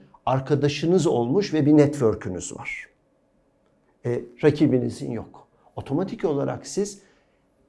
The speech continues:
önde başlıyorsunuz o yarışa. Başarabilme ihtimaliniz, hedefinizi, para kazanmazsa para kazanmak, kutup ayılarına destek olmaksa kutup ayılarına destek olmak hiç fark etmez.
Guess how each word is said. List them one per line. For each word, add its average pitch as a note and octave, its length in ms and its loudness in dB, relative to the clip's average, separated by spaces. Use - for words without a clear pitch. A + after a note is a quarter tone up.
önde C#3 340 6
başlıyorsunuz G#2+ 800 -10
o - 60 -10
yarışa. G2+ 440 -10
Başarabilme D3+ 920 2
ihtimaliniz, C3 840 -4
hedefinizi, A2+ 560 -4
para D#3 200 -4
kazanmazsa C#3 640 0
para B2+ 220 -4
kazanmak, B2+ 540 -4
kutup - 240 -6
ayılarına C#3+ 580 6
destek C3+ 360 0
olmaksa B2+ 460 -4
kutup - 260 -14
ayılarına B2 420 -2
destek - 400 -8
olmak A#2 220 -6
hiç D3+ 140 -12
fark C3+ 280 -8
etmez. C3+ 340 -6